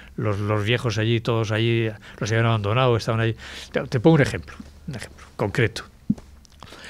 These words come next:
Bueno, perdón, Petrinja, Petrinja, guerra de Croacia, año, año noventa y uno, me, no, noventa, noventa y, noventa y dos, me parece que era, noventa y dos. Y eso, Márquez, mi cámara y yo estamos en, en Petrinja,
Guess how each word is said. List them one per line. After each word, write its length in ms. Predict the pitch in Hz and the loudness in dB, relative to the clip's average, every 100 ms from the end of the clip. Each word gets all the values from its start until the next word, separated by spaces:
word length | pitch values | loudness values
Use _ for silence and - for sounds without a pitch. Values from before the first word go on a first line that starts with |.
| - | -2
Bueno, 340 | 135 131 117 | 4 4 4
perdón, 280 | 143 117 101 - | 0 0 0 4
Petrinja, 460 | 135 98 92 82 | 2 2 -6 -6
Petrinja, 480 | 95 101 85 90 104 | -2 -2 -2 -2 -2
guerra 340 | 110 131 131 | 2 2 6
de 80 | 123 | 4
Croacia, 400 | 110 127 135 131 | 4 2 2 2
año, 280 | 117 123 123 120 - - | 2 2 0 -4 -20 -14
año 240 | - 110 101 | -6 -4 -2
noventa 540 | 92 92 90 95 87 | -4 -6 -8 -10 -10
y 360 | 87 - 165 - - | -12 -14 -18 -18 -12
uno, 200 | 147 104 | -8 -8
me, 120 | 92 | -10
no, 240 | 107 101 92 | -12 -8 -6
noventa, 280 | 87 85 113 | -6 -8 -8
noventa 340 | 95 92 92 | -6 -4 -2
y, 100 | 143 | -2
noventa 320 | 113 95 92 | -2 -4 0
y 20 | 127 | 2
dos, 180 | 110 | 2
me 80 | 92 | -2
parece 200 | 87 87 | -6 -6
que 60 | 90 | -8
era, 140 | 87 - - | -10 -16 -16
noventa 240 | 87 90 87 | -12 -8 -8
y 20 | |
dos. 180 | 82 - - - - - - - | -10 -14 -20 -20 -20 -20 -20 -14
Y 220 | - 127 | -2 2
eso, 200 | 123 143 | 4 4
Márquez, 340 | 131 131 143 | 4 4 4
mi 100 | 123 | 4
cámara 240 | 117 131 131 | 4 6 6
y 40 | |
yo 60 | 131 | 6
estamos 300 | 131 117 110 | 4 2 0
en, 180 | 101 | -2
en 140 | 110 92 | -4 -4
Petrinja, 360 | 95 - - | -6 -6 -20